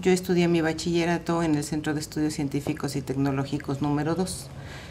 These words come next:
mejor conocido como la Vocacional dos. De ahí pasé a estudiar la licenciatura en Física y Matemáticas en la Escuela Superior de Física y Matemáticas.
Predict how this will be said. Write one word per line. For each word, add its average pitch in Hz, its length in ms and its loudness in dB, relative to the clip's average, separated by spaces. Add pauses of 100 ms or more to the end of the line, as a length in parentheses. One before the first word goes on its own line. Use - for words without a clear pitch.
(220)
mejor 156 300 -2
conocido 151 540 0
como 143 180 0
la 135 140 2
Vocacional 139 640 0
dos. 180 340 -4 (460)
De 185 100 2
ahí 196 180 6
pasé 202 320 2
a 180 80 6
estudiar 175 400 2
la 160 100 4
licenciatura 151 680 0
en 156 80 2
Física 151 360 -4
y - 20 2
Matemáticas 170 720 -2
en 139 100 2
la 131 40 0
Escuela 139 340 -2
Superior 139 520 0
de 139 100 -2
Física 127 400 -6
y 123 60 0
Matemáticas. 120 760 -4